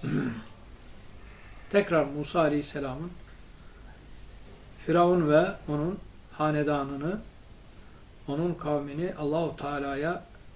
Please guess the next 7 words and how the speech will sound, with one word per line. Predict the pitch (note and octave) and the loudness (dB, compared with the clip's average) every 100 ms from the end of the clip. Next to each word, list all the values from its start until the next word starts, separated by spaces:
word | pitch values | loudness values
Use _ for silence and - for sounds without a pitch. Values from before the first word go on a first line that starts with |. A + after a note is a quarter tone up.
| - - - | -18 -8 0
davete | D3+ D3+ D3 F#3 G3+ - | 2 4 2 0 0 2
devam | D#3+ E3+ D#3 | 6 6 6
ediyor. | B2+ G#2+ - - - - - - - - - - - - - - - - - - - - - - | 4 -4 -10 -12 -16 -16 -16 -16 -16 -16 -18 -18 -18 -20 -18 -18 -16 -16 -16 -18 -18 -18 -12 12
Bu | G3 F#3+ | 12 12
okuduğum | F#3 F3+ E3 | 12 6 10
ayet-i | E3 E3 - | 8 8 4
kerimede | F3+ E3 D3+ D3+ F#3 G3+ | 6 8 8 8 6 4